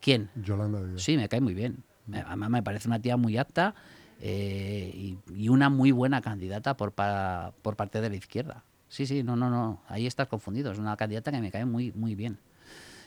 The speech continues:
Speaker 1: Eh, pero te estoy haciendo un análisis objetivo, <laughs> no un análisis desde el corazón. Y lo que veo es que hay muchas, eh, intereses, eh, en esa coalición de partidos que, que más que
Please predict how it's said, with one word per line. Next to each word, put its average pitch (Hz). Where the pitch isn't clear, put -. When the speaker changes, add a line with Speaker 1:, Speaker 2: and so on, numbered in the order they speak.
Speaker 1:
Eh, 95
pero 104
te 110
estoy 104
haciendo 107
un 117
análisis 127
objetivo, 127
<laughs> -
no 123
un 120
análisis 127
desde 131
el 107
corazón. 127
Y 110
lo 113
que 104
veo 110
es 117
que 131
hay 110
muchas, 131
eh, 98
intereses, 139
eh, 92
en 113
esa 123
coalición 120
de 120
partidos 117
que, 90
que 101
más 101
que 110